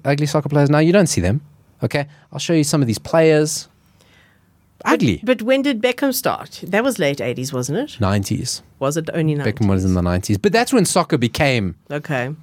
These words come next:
Speaker 1: you know, this, what we see now.
Speaker 2: Yes.
Speaker 1: Eighties, it was, like, if I have to tell you, rubbish. Like,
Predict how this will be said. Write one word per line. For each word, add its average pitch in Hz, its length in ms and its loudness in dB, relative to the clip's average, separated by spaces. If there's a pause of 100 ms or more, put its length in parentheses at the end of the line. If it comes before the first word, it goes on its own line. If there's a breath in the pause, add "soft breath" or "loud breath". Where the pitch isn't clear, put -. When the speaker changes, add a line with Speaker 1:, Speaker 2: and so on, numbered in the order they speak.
(100)
Speaker 1:
you 113 120 2
know, 98 140 0
this, - 320 -4 (100)
what 101 220 -2
we 104 60 -4
see 107 220 0
now. 127 280 0 (100)
Speaker 2:
Yes. - 480 -10
Speaker 1:
Eighties, 175 360 4
it 113 100 -2
was, 120 320 0
like, 123 280 0
if 135 140 -4
I 147 40 0
have 143 120 0
to 135 60 -6
tell 135 160 0
you, 117 140 -2
rubbish. 110 460 -2
Like, 139 180 -2